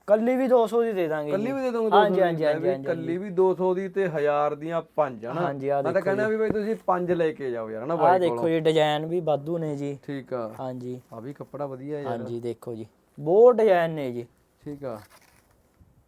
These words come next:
Speaker 2: ਹਾਂ, ਲੈ ਵੀ ਹਜ਼ਾਰ ਰੁਪਏ ਦੀਆਂ ਪੰਜ ਨੇ ਮਿੱਤਰੋ।
Speaker 1: ਹਜ਼ਾਰ ਰੁਪਏ ਦੀਆਂ ਪੰਜ ਹੋ ਗਈਆਂ
Speaker 2: ਦੇਖ
Speaker 1: ਜੀ।
Speaker 2: ਸਕਦੇ ਹੋਗੇ, ਕਲਰ ਵੀ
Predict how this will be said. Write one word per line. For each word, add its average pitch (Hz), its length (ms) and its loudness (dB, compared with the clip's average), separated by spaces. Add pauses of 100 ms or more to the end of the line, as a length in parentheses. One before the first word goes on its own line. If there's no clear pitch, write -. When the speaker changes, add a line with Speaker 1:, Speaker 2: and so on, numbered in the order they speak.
(160)
Speaker 2:
ਹਾਂ, 107 400 -14
ਲੈ 127 180 -4
ਵੀ 185 160 -4
ਹਜ਼ਾਰ 165 440 4
ਰੁਪਏ 165 260 0
ਦੀਆਂ 170 220 2
ਪੰਜ 151 360 -4
ਨੇ 151 160 -2
ਮਿੱਤਰੋ। 147 100 -4
Speaker 1:
ਹਜ਼ਾਰ 156 260 4
ਰੁਪਏ 160 140 0
ਦੀਆਂ 151 120 -4
ਪੰਜ 131 300 -2
ਹੋ 139 100 -2
ਗਈਆਂ 147 140 2
Speaker 2:
ਦੇਖ 151 120 2
Speaker 1:
ਜੀ। 139 80 -6
Speaker 2:
ਸਕਦੇ 151 300 0
ਹੋਗੇ, 165 200 -2
ਕਲਰ 143 400 -2
ਵੀ 175 140 -2